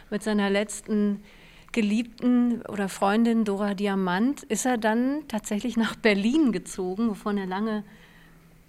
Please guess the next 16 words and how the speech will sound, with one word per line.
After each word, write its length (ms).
mehr 180
oder 140
weniger 260
ambivalent 600
geträumt 600
hat. 240
Aber 140
er 100
hat 140
dann 140
hier 340
an 140
drei 220
verschiedenen 560
Orten 340
gewohnt. 540